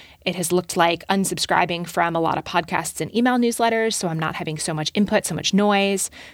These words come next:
going for walks without my phone, saying no to social plans, Zoom calls, whatever, so that I can take a hot bath, deleting social media for a week or a month or more,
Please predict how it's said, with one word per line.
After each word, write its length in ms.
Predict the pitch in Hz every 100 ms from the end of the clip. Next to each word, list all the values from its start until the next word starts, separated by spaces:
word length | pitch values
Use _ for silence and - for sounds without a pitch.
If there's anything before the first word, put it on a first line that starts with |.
| - -
going 200 | 160 165
for 160 | 165 170
walks 300 | 156 180 -
without 220 | 151 -
my 100 | -
phone, 680 | - 247 233 226 214 220 220 - _ -
saying 440 | - 190 165 165
no 240 | 165 165 165
to 260 | - 165 156 _ _ _
social 300 | - 285 285
plans, 560 | 262 208 180 160 156 151 _ -
Zoom 260 | 285 269
calls, 400 | 240 196 185 170
whatever, 300 | 185 175 170
so 120 | 160 180
that 60 |
I 60 | 170
can 140 | 170
take 180 | 180 -
a 60 | 214
hot 220 | - -
bath, 540 | 247 269 247 254 - - - - -
deleting 400 | 202 196 185 180
social 280 | - -
media 300 | 190 233 233
for 140 | 220 156
a 100 | 147
week 260 | 226 247 -
or 120 | 139
a 60 | -
month 340 | 170 233 - -
or 80 | 143
more, 520 | 160 214 226 220